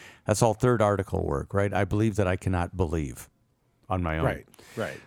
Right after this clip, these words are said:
Speaker 1: "The work is finished and completed. Christ has acquired and won the treasure for us by his sufferings, death, and resurrection," et cetera.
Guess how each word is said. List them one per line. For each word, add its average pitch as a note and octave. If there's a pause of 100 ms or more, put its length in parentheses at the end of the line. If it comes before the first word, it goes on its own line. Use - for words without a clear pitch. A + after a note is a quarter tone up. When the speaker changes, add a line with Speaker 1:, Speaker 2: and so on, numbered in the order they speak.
(120)
Speaker 1:
"The D3+
work E3
is C#3
finished B2
and G#2
completed. F#2+ (380)
Christ A#2
has A#2+
acquired G#2
and F2
won A2
the G#2
treasure G2
for G2
us D#2
by E2+
his E2
sufferings, A2
death, G#2
and F#2+
resurrection," G2
et C2
cetera. C#2